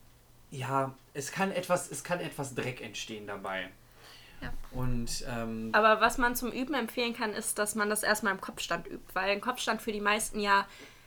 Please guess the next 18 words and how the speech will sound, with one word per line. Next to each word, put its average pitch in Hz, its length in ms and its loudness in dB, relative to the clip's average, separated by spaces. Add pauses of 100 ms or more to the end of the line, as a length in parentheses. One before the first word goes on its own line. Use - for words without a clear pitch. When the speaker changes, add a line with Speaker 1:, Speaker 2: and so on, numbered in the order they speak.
(140)
Speaker 2:
allgemein 202 460 6
erstmal 202 340 4
einfacher 214 500 4
ist 196 100 -2
als 196 200 -2
ein 185 100 -4
Handstand 220 380 0
und 220 60 0
dann 208 100 0
kann 220 140 -2
man 214 120 2
sich 208 220 -6
erstmal 202 380 2
auf 190 200 -2
das - 240 -2
Trinken 208 380 0
konzentrieren. 175 880 -8 (320)
Speaker 1:
Richtig, 113 340 -8